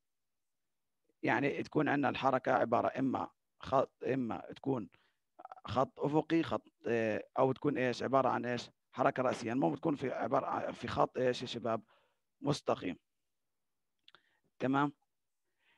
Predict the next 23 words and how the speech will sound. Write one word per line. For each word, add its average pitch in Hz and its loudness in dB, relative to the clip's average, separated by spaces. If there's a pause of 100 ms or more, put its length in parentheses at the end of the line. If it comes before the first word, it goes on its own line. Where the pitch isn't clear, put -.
(140)
لما 113 2
يكون 139 4
عندنا 170 6
الحركة 151 2
في 139 -4
خط 143 0
مستقيم، 143 -2 (960)
راح 107 -4
يكون 147 2
عندنا 143 0 (200)
في، 143 6 (180)
راح 104 -4
يحكمنا 135 0
يا 120 0
شباب 123 2
التسارع. - -4 (1300)
إما 175 4
يا 147 4
شباب 139 4
راح 110 0
يكون 143 0
عندنا 131 0
التسارع، 113 0